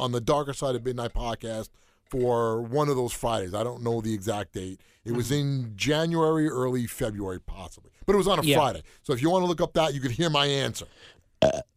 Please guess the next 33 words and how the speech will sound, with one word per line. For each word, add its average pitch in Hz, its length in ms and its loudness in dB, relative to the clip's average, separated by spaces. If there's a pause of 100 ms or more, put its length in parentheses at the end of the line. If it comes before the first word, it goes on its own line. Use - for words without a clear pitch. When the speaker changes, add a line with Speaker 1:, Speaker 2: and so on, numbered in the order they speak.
(140)
Speaker 1:
Um, 135 520 0 (540)
so 190 680 4 (340)
that 185 260 6
is 247 140 -2
the 202 100 4
reason 156 800 0
why 143 240 0
there 139 100 2
was 131 140 0
no 127 140 2
podcast. 113 580 -4
And 139 140 -2
again, 135 440 -2 (320)
uh, 131 100 -2
there 139 120 2
will 135 160 0
not 165 220 -2
be 170 80 -2
one 151 180 0
on 139 100 0
Friday 113 340 -4
because 135 240 -4
Curtis 175 440 -2
is 123 100 -10
filling 123 380 -2
in, 95 260 -8
and 123 240 -6
we're 131 100 -2
not 131 160 -2
gonna 120 160 -4
do 147 160 2
one, 92 400 -4 (540)
um, 95 500 -4